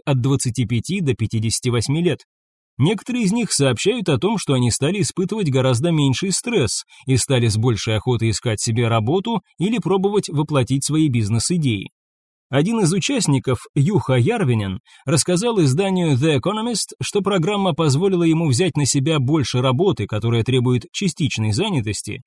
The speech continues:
что раньше могло бы стоить его семье потери их социальных выплат. Финская пилотная программа является первой программой такого типа в Европе.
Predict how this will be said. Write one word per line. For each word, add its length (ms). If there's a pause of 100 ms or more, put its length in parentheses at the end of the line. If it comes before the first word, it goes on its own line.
(200)
что 240
раньше 320
могло 300
бы 100
стоить 400
его 160
семье 400
потери 680
их 180
социальных 580
выплат. 360 (640)
Финская 480
пилотная 500
программа 560
является 520
первой 380
программой 540
такого 420
типа 460
в 80
Европе. 600